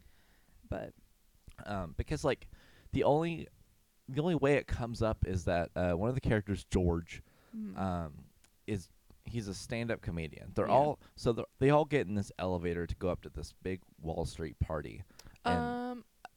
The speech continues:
Speaker 1: yeah, I think it's
Speaker 2: it, it is, it's, it's
Speaker 1: his
Speaker 2: his
Speaker 1: birthday?
Speaker 2: No, it's, uh, Barton, Mister Barton, who is the owner of this company
Speaker 1: Mm-hmm.
Speaker 2: that they're,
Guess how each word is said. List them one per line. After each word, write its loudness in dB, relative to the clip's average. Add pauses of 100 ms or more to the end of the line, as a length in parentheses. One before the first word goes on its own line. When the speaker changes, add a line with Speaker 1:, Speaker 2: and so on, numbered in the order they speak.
Speaker 1:
yeah, 2
I 2
think -4
it's -10 (300)
Speaker 2:
it, 2
it -4
is, -2
it's, -2
it's 6
Speaker 1:
his 2
Speaker 2:
his 6
Speaker 1:
birthday? -2 (160)
Speaker 2:
No, -6
it's, -4 (100)
uh, 2 (520)
Barton, 8
Mister 4
Barton, 2
who 2
is 0
the 2
owner 4
of 2
this 2
company 2
Speaker 1:
Mm-hmm. -6
Speaker 2:
that -4
they're, -6